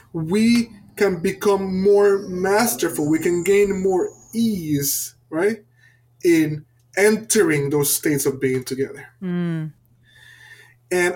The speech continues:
Speaker 1: as we intentionally practice, right, what it means to be together, then we, we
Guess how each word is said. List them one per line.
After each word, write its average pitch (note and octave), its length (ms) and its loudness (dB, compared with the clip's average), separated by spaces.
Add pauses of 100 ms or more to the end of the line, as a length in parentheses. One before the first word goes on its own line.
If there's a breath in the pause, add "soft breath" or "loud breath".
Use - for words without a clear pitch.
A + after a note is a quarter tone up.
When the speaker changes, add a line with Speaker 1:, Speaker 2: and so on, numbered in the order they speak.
Speaker 1:
as F3+ 300 0
we G#3+ 340 0
intentionally B3+ 1160 -2
practice, A#3 960 -4
right, F3+ 320 -4 (440)
what F3 220 0
it E3+ 140 2
means G3+ 420 -2
to F#3 120 -6
be F3+ 240 -6
together, E3 680 -4 (2250 loud breath)
then F3+ 440 2
we, F#3 340 -2
we F#3 340 -8